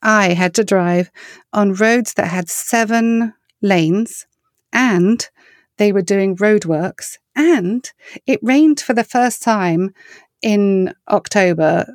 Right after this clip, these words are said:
For, they were saying it was something like the worst rain they'd had for fifty years, and you couldn't see the line markings.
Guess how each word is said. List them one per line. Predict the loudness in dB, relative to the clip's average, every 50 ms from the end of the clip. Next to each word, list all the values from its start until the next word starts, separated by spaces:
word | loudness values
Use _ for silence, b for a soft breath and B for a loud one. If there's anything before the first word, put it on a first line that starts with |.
| _ _ _
For, | -6 -2 0 0 2 0 -2 -6 -8 -2
they | 0 2 2
were | 2
saying | 2 0 0 0 0 0 0 -2
it | -2
was | -4 -4
something | -4 -2 -2 0 0
like | 0 -2 -2
the | -4 -6 -4
worst | -2 -2 -2 -2 -4 _ -4
rain | -2 0 0 0 0
they'd | 0 0 0 -2
had | -2 -2 -4 -4 -4
for | -6 -10
fifty | -4 -4 -4 -4 -2 _ -2
years, | 0 2 2 2 2 2 0 0 -2 -6 -10 B B B B B B _
and | -2 0 0
you | 0 0
couldn't | 0 0 0 0 0 -2 -4
see | -4 -2 0 0 2
the | 2 2
line | 2 2 2 2 2 0 0
markings. | 0 0 0 -2 -2 -4 -6 -4 -4 -4 -6 -6